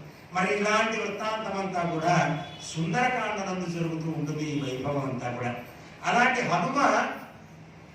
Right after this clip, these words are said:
సీతామ్మవారి వెతికినటువంటి ప్రయత్నమునందు మరలా రామలక్ష్మణుల్ని చక్కగా వారధి నిర్మించారు. వానర సైన్యం అంతా కూడా లంకా రాజ్యానికి వెళ్ళి అక్కడ ఉండేటి రాక్షస సంహారం గావించి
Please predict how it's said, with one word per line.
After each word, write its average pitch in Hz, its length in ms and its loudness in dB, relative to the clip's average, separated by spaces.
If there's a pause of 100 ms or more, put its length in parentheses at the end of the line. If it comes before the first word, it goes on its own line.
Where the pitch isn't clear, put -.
(400)
సీతామ్మవారి 269 760 4
వెతికినటువంటి 247 680 0
ప్రయత్నమునందు 226 760 0
మరలా 226 680 4
రామలక్ష్మణుల్ని 214 840 -2
చక్కగా 190 420 -2
వారధి 185 400 0
నిర్మించారు. 190 840 0 (260)
వానర 202 340 4
సైన్యం 196 480 -2
అంతా 180 160 -2
కూడా 175 500 2 (240)
లంకా 180 440 0
రాజ్యానికి 185 360 2
వెళ్ళి 175 200 0
అక్కడ 170 200 0
ఉండేటి 180 340 0
రాక్షస 165 500 0
సంహారం 170 480 2
గావించి 160 680 2